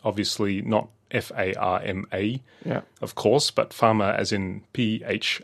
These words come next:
Speaker 1: R,
Speaker 2: A.
Speaker 1: P H A R M A. <laughs>
Speaker 2: You're doing
Speaker 1: I
Speaker 2: very
Speaker 1: can do
Speaker 2: well.
Speaker 1: English.
Speaker 2: <laughs>
Speaker 1: Yes.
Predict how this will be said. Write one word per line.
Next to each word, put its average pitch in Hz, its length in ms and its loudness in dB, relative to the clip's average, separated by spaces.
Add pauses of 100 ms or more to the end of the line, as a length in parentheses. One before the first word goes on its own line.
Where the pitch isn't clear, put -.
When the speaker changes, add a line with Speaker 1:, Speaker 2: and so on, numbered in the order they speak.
Speaker 1:
R, 98 320 0 (320)
Speaker 2:
A. 113 260 2
Speaker 1:
P 135 160 4
H - 360 2 (220)
A 110 140 6
R 101 280 4 (400)
M 98 260 -2 (100)
A. 117 280 4 (260)
<laughs> - 240 -4
Speaker 2:
You're 139 120 2
doing 127 240 8
Speaker 1:
I - 100 10
Speaker 2:
very 123 120 10
Speaker 1:
can 107 140 8
do 113 100 6
Speaker 2:
well. 117 60 8
Speaker 1:
English. 131 340 2 (380)
Speaker 2:
<laughs> 156 340 4
Speaker 1:
Yes. - 300 0